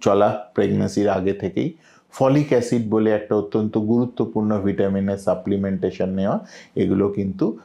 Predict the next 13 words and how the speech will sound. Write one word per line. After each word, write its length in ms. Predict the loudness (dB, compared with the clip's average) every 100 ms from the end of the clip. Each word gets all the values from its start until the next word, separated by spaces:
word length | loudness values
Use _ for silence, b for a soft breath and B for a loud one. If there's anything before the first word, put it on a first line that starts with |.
| B
like 200 | 0 0
any 260 | 0 0 2
other 260 | 2 0 0
high 320 | 0 0 -2
risk 200 | -4 -4
pregnancy, 500 | -2 -2 -4 -2 -4 B B -4
ডায়াবেটিক 560 | 0 2 0 -2 -4 -2
প্রেগ-, 300 | -4 -2 -8 -6 -6 -6 -8 -4
প্রেগন্যান্সিতে 640 | -2 0 -4 -2 -6 -2
অত্যন্ত 440 | -2 -2 -6 -4 -4
গুরুত্বপূর্ণ, 840 | -2 -2 -2 -6 -4 -4 -4 -6 -8
আহ, 300 | -8 -6 -8 -2
পার্ট 220 | -2 -2